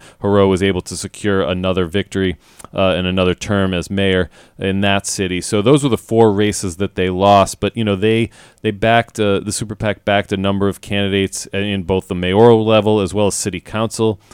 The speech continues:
People like, uh, you know, Janet Leon Bruno in Framingham was able to get a seat. Donna Colorio in Worcester was the biggest recipient of cash, actually, from the super pac.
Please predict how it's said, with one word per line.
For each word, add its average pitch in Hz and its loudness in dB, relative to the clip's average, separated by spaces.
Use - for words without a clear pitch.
People 92 -4
like, 90 -2
uh, 82 -4
you 90 -8
know, 82 -6
Janet 92 -6
Leon 85 -8
Bruno 104 2
in 87 -4
Framingham 104 -4
was 95 -4
able 95 -2
to 98 -12
get 92 -4
a 92 -6
seat. 101 -8
Donna 92 -4
Colorio 95 0
in 85 -8
Worcester 101 0
was 92 -4
the 92 -6
biggest 107 -2
recipient 98 -6
of 90 -10
cash, 92 -2
actually, 92 -6
from 95 -8
the 90 -6
super - -10
pac. 95 -6